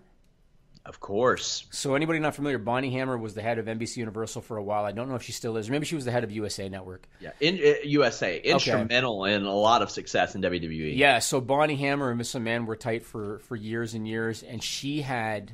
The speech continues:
Speaker 2: say. And she could tell Vince McMahon, "I don't like this, change this. I don't like that, change that." You think that if Fox is paying two hundred million a year and, uh, U S A, uh, N B C Universal is paying four hundred million a year, that they're not gonna wanna have some kind of say in the programming?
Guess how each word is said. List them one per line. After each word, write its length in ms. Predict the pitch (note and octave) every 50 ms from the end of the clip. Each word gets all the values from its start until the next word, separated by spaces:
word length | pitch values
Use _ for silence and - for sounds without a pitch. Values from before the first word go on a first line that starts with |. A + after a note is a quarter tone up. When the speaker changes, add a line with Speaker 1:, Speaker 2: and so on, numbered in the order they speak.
| - -
Speaker 2:
say. 520 | - - - - G#2+ F#2 F2 E2+ E2 - - _ - - - - - -
And 140 | - A2 A2+
she 180 | - - D3+ D#3+
could 140 | D3+ D3 -
tell 160 | - C3+ B2
Vince 240 | A#2 A#2+ A#2 - A#2+
McMahon, 260 | A2+ A2+ A2+ A2 G2
"I 100 | G#2 A2
don't 140 | A2+ A#2 A2+
like 200 | A2+ G#2+ - -
this, 180 | A#2 G#2+ -
change 320 | - - A#2+ A2 G#2 G2+ G2+
this. 240 | A2+ A2 G#2+ -
I 60 | A2+ A2
don't 100 | A2 A2+
like 180 | A2 G#2+ - -
that, 180 | G#2+ G#2 G2+
change 300 | - - G#2+ G#2 G2 F#2
that." 280 | G2+ G2 G2 F#2+ - - - - - - - -
You 160 | A#2 D3 G#3+
think 600 | G#3+ A3+ - F#3+ F#3+ F#3+ F#3 F#3 - - - D3
that 180 | B2 B2+ B2+ A#2+
if 80 | A#2 -
Fox 400 | - C3 C3 C3+ C#3+ - - D3
is 80 | -
paying 240 | - D3+ C3+ B2 A#2+
two 120 | - C#3+
hundred 180 | C#3+ C#3 C#3 C3
million 240 | B2+ C3 B2+ B2+ B2
a 40 | A#2
year 400 | A2 A#2 A#2+ A#2 G#2 G2 F#2+ F#2+ - - - - - - - -
and, 400 | G#2+ A2+ A2+ A2+ A2+ A2+ A2+ A2+
uh, 40 | A2
U 300 | G#2+ A2 A#2 C3 C#3 C#3
S 120 | B2+ - C3+
A, 360 | B2+ B2+ B2+ B2+ A#2 A2 -
uh, 220 | - A2+ A#2+ A#2+ A2+
N 100 | B2 A#2+
B 60 | A#2
C 120 | - -
Universal 360 | B2+ A#2 A2 A#2+ B2 B2 B2
is 20 | -
paying 160 | - A#2 G#2
four 240 | - - - C3 B2
hundred 180 | C3 B2+ A#2+
million 240 | A#2 A2 A2 G#2+ G#2+
a 40 | G2+
year, 300 | G2 G2 G2+ G2+ G2+ G2 - - - -
that 100 | G2 -
they're 80 | B2+
not 180 | B2+ C#3+ C#3+ C#3
gonna 140 | D3+ C3+ C3
wanna 200 | B2+ B2+ B2 A#2
have 180 | A#2+ A#2 -
some 100 | - C3
kind 160 | A#2 C#3+ B2
of 80 | G#2+ -
say 240 | - - A#2 A#2 B2
in 80 | B2
the 80 | A#2 G#2
programming? 640 | - - A2+ A#2+ B2 C3+ C#3 C3+ C#3+ D3+ D#3 D#3+